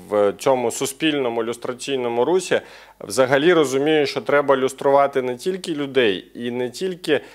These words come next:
правила, а мені здається, що нам треба люструвати самі органи влади. Е, я все більше доходжу до думки, що потрібно наново засновувати прокуратуру,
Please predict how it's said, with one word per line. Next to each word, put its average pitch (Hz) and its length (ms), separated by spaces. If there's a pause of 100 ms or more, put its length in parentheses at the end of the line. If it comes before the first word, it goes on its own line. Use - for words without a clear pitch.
(200)
правила, 104 720
а 98 120
мені 123 240
здається, 151 400
що 131 220
нам 143 360 (280)
треба 139 320
люструвати 139 680
самі 135 400
органи 110 540
влади. 80 440 (400)
Е, 95 320
я 139 520 (280)
все - 220
більше 151 360
доходжу 139 520
до 139 100
думки, 170 1080
що 127 400 (320)
потрібно 151 520
наново 143 600
засновувати 127 1040 (240)
прокуратуру, 120 840